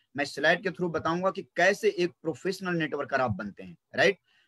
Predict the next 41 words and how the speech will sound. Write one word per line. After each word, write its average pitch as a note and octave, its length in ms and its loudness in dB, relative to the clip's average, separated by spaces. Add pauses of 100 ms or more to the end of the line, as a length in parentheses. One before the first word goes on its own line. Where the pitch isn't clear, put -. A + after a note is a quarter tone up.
(120)
तो D3 60 -8
मैं D#3+ 320 0
इसी E3 360 -4
slide G3 300 4
में G3+ 100 -2
सबसे F3+ 280 -2
पहले G3 260 2
मैं G3 140 0
ले F3 140 4
जाऊंगा F#3 300 4
आपको F3+ 260 2 (440)
कि E3+ 80 0 (120)
कल B3+ 140 6
के A3+ 160 0
session F#3 320 2
में F3+ 120 2
जो F3 80 2
हमने E3 240 0
सीखा - 320 0
था E3 200 2 (360)
कि D3 160 2
एक F3+ 140 0
network D3+ 520 -2
को F#3 80 0
हम E3+ 120 2
manage D3+ 400 0
कैसे C3+ 260 -2
करते G#2 280 -8
हैं, G#2 120 -6
right? D#3 240 2 (480)
तो C#3+ 200 -2 (840)
इसमें G3+ 240 -2
हमने G3+ 240 2
देखा F#3 320 2
था G#3+ 160 6
कि G#3+ 160 -4
network F3 480 0
को G3+ 80 4
manage F3 380 2
करने F3 340 0
में E3+ 160 -2